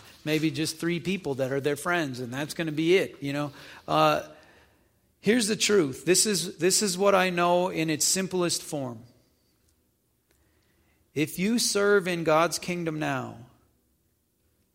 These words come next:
you will live in God's kingdom later.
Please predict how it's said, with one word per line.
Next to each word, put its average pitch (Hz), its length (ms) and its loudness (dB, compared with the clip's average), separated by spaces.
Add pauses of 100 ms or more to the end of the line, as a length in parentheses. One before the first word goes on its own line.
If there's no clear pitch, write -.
you 170 200 -6
will 160 400 0
live 131 340 0
in 127 160 -8
God's 117 300 -6
kingdom 110 360 -10
later. 101 300 -16